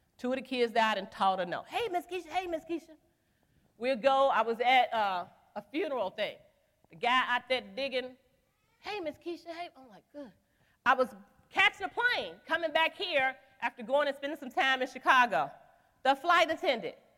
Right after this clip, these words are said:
"Hey, Miss Keisha." So your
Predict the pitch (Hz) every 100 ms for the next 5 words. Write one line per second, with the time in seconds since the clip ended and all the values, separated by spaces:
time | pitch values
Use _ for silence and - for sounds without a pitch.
0 | _ _ _ - 349 403 320 294 320 330
1 | 320 339 _ _ _ _ _ _ _ _
2 | _ 370 339 277 370 415